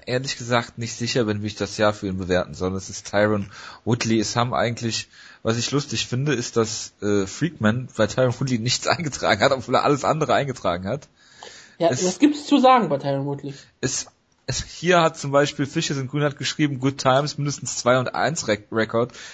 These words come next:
Speaker 1: in zweitausendfünfzehn. Ähm, die meisten haben gesagt Great Memories und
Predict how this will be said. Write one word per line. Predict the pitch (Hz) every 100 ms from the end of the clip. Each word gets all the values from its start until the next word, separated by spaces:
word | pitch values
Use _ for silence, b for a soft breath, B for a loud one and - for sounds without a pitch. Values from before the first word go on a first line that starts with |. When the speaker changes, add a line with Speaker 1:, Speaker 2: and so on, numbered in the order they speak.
| B
Speaker 1:
in | 117
zweitausendfünfzehn. | - 113 113 120 107 - 127 - - 156 180 B B B B
Ähm, | 123 131 131 135 _ _ -
die | 131
meisten | 127 147 170 -
haben | 135 139
gesagt | 123 131 131 -
Great | 123 -
Memories | 117 127 139 131 -
und | - 123